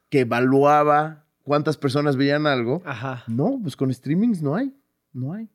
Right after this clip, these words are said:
Speaker 1: Solo ellos saben.
Speaker 2: ¿Cuál ha sido como tu mayor sorpresa en tu carrera? O sea, satisfactoria, o sea, de, de, de, o sea,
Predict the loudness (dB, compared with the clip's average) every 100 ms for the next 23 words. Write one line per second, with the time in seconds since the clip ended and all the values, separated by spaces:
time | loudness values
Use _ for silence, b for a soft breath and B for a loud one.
0 | _ _ -2 0 0 -2 -8 -10 _ _
1 | _ b b b -2 0 0 -2 -2 -4
2 | -6 -6 -4 -2 0 -2 -2 -6 -6 -2
3 | -2 0 -6 -6 _ _ _ _ _ _
4 | _ -12 -10 -8 -8 -4 -4 -2 -4 -4
5 | -8 -16 -10 -6 -6 -8 _ -10 -10 -10
6 | -10 -10 -6 -4 -4 -6 -8 -10 -12 -14
7 | -16 -18 -16 -16 -14 -14 -8 -8